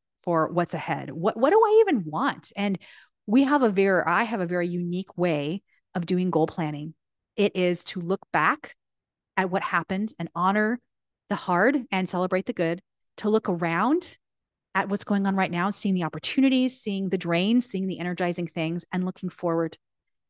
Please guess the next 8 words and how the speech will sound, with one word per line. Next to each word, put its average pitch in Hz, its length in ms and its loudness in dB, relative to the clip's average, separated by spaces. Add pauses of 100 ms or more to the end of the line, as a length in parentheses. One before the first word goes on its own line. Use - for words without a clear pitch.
and 180 120 0
saying, 170 400 -4 (200)
dreaming, 175 480 0 (420)
like, 165 320 -2
what 180 500 2
could 180 480 -4
be 160 360 -2
next? - 420 -10